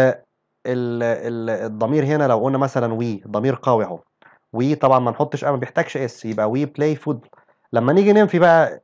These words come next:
ديت هنعمل ايه؟ هنقول we don't play،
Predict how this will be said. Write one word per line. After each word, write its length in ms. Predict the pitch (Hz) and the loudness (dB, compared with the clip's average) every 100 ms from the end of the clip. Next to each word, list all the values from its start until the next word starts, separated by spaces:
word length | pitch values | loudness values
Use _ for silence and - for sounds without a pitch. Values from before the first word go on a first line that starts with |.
| _ _ - | _ _ -2
ديت 280 | 135 151 | 0 2
هنعمل 320 | 127 143 127 123 | 0 -2 -2 -2
ايه؟ 140 | 120 | -2
هنقول 240 | 120 160 | 0 -2
we 340 | 156 170 202 196 | 0 0 2 0
don't 1160 | 117 131 156 165 165 156 143 117 104 92 _ _ _ _ _ _ _ _ _ - | 0 4 8 8 8 6 4 2 0 -8 _ _ _ _ _ _ _ _ _ -4
play، 680 | 120 135 147 156 151 151 | 0 2 4 4 2 0